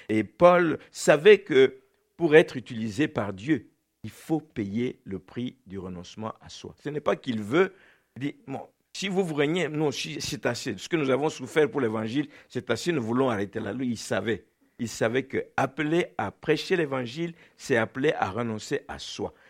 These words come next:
C'est appelé à être exposé à des coups, à des blessures, à des injures, à des jugements, à des accusations fausses. Il le savait, c'est l'appel qui va avec, euh, ces ministères.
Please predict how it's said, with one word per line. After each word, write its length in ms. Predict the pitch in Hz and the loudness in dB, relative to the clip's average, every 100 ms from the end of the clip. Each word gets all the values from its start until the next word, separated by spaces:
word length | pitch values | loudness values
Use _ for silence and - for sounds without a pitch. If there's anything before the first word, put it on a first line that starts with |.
| _ | _
C'est 80 | 139 | 4
appelé 340 | 117 - 139 160 | 4 4 2 4
à 160 | 135 | 6
être 220 | 147 147 | 4 2
exposé 640 | 117 - - - 139 123 147 | -4 -4 -12 -2 0 2 0
à 120 | 117 | 0
des 140 | 104 | -2
coups, 380 | 98 - 180 151 | -6 -6 0 0
à 20 | |
des 140 | 101 110 | 0 -4
blessures, 520 | 110 135 127 135 147 | -2 -2 -2 -2 -2
à 60 | 110 | 0
des 240 | 110 120 | -2 -2
injures, 400 | 151 127 143 151 | -2 -2 -2 0
à 80 | 120 | 2
des 240 | 113 107 - - | 2 -2 -4 -14
jugements, 520 | 110 156 160 139 170 | -6 -2 -2 0 0
à 80 | 131 | 0
des 200 | 117 110 | 0 2
accusations 540 | 160 139 127 117 139 | 2 0 -4 -2 -6
fausses. 220 | 117 131 123 - - | -2 -2 -4 -8 -2
Il 200 | 160 139 | 0 2
le 100 | 123 | 0
savait, 500 | - 120 120 147 147 - - | 0 2 4 4 2 -16 -10
c'est 220 | - 127 | 0 0
l'appel 500 | 110 - 139 131 107 | 2 2 2 2 -4
qui 160 | 107 | -8
va 320 | 98 117 120 - | 0 2 2 0
avec, 460 | 104 95 117 113 107 | -2 0 0 0 -2
euh, 100 | 95 101 | -2 -6
ces 420 | - 92 92 - | -6 -2 -2 -4
ministères. 560 | 90 104 92 - 95 | -6 -6 -6 -4 -4